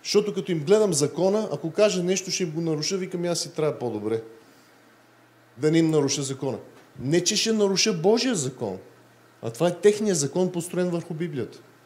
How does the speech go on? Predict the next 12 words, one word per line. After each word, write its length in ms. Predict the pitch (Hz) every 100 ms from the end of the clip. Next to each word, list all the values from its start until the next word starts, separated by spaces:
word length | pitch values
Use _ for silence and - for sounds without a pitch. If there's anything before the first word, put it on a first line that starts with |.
| _ _ _ _ _ _ _ _ _ _ _ _ _ _ _ _ _ _ _ _ _ _ _ -
Е, 100 | 254
ще 140 | -
ви 60 | 208
дам 220 | 202 214
един 240 | 190 180
пример. 340 | 175 165 120 - - - - - _ -
Отивам 320 | 151 226 214
на 80 | 170
едно 180 | 165 165
място, 340 | 165 180 185
пастира 460 | - 185 185 147 139
вика, 320 | 202 208